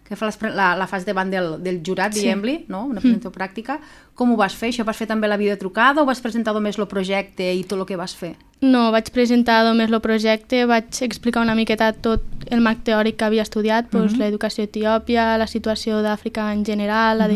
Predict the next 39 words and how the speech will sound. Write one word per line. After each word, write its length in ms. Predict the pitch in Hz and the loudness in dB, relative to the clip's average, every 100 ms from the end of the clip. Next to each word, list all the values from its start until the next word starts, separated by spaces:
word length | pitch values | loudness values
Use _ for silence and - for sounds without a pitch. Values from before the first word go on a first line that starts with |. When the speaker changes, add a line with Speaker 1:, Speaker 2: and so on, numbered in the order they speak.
| 214 | 0
Speaker 2:
d'Etiòpia, 580 | 254 214 220 220 226 226 - - - - - - - - - | -2 -2 -2 0 -2 -2 -10 -20 -20 -20 -20 -20 -20 -20 2
i 400 | 262 247 240 240 | 4 6 6 6
després 360 | 233 - 233 233 | 4 4 2 2
sí 160 | 247 | 2
que 80 | 240 | 4
vaig 140 | 233 240 | 2 2
explicar 580 | - 247 240 226 226 | -4 -4 2 4 4
la 160 | 233 226 | 4 4
part 180 | 226 220 | 0 0
pràctica 380 | 220 - 226 220 | -4 -2 -4 0
que 80 | |
havia 220 | 220 220 214 | 2 0 0
fet, 360 | 240 240 262 | 2 2 4
vaig 220 | 233 220 | 2 0
ensenyar 640 | 226 208 226 220 214 214 214 | -2 -2 0 0 0 0 0
els 180 | 220 214 | 0 0
llibres 240 | 233 220 214 | 0 0 2
educatius 760 | 214 214 214 262 285 339 - - - | 0 -2 0 2 4 2 -4 -18 -12
Speaker 1:
Sí. 220 | 190 196 302 | -10 -8 -8
Speaker 2:
i 440 | 269 240 220 220 214 | 0 2 4 2 2
vaig 160 | 214 226 | 2 0
explicar 340 | - 226 226 | -4 -4 0
una 140 | 220 | 0
mica 260 | 214 214 220 | 0 0 0
l'impacte 480 | 214 214 214 - 220 | 0 -2 -4 -2 0
de 140 | 220 | 0
la 120 | 208 | -2
campanya 380 | 208 214 208 208 | -2 -2 0 -2
solidària, 480 | 208 208 208 208 214 | -2 -2 0 0 -2
ja 140 | 214 | -4
que 100 | 208 | -2
no, 260 | 214 202 208 - - - _ | -2 -2 -4 -8 -20 -20 _
no 160 | 240 226 | 2 4
podia 220 | 233 233 | 4 4
aportar 460 | 220 220 220 214 214 | 4 0 2 0 0
res 200 | 214 - | -4 -2
Speaker 1:
Claro. 200 | 220 214 | -2 0
Speaker 2:
físic 180 | 220 | -2
tampoc. 340 | - 214 208 | -2 -4 -4